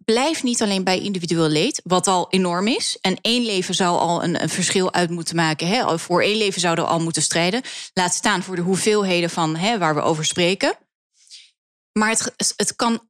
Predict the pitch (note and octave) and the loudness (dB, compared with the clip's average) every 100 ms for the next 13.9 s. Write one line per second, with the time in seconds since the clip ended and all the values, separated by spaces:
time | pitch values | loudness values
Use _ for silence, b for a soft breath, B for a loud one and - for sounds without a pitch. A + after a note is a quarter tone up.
0 | _ _ - G#3 - - A3+ - - G3+ | _ _ -4 -2 -2 -4 -4 -4 -2 -2
1 | - G3 F3+ F3+ G3 G3 F#3+ F3+ E3 E3 | 0 0 0 2 0 0 -2 0 0 0
2 | E3+ E3 - D#3+ D3 - D#3+ - - _ | -2 -2 -2 -2 0 -2 -2 -4 -12 _
3 | _ _ - G3+ F#3+ G3 F#3 F3 F3 - | _ _ -4 0 0 0 0 2 0 -4
4 | - - F3+ - - - E3 E3 D#3+ - | -10 -4 -2 -2 -6 -2 0 0 0 0
5 | F3 F#3+ F#3 E3 F#3+ G3 F#3+ - F#3 F#3+ | 0 -2 -2 0 2 2 0 -2 0 2
6 | - G#3+ G3+ G3 F#3+ E3+ - E3+ F#3+ F3 | 2 0 2 0 -2 -4 -2 -2 0 0
7 | E3+ - D#3 D#3+ _ G3 G#3 F#3+ - F#3+ | -2 -2 -4 -4 _ 2 4 4 2 2
8 | G3 F#3+ F#3 F3 _ - F#3 E3 D#3+ D#3 | 0 0 -2 -6 _ 0 2 2 0 2
9 | G#3 F3+ D#3 _ - F#3+ - - D#3+ - | 0 0 -2 _ -4 -4 -4 -2 -2 -2
10 | - - B B B B B - A3+ A3+ | -6 -6 B B B B B -4 0 0
11 | A#3 G#3+ G#3+ G#3 B3 B3 A3+ A3 - - | 0 0 0 2 2 2 0 -2 -2 -2
12 | A3 A3 E3+ G3 G3 F#3+ F3+ E3+ D#3+ D#3+ | 0 0 2 0 0 0 0 0 -2 0
13 | E3 D#3+ F3 E3+ - E3+ F3+ D#3 | 0 0 0 2 0 -2 0 -2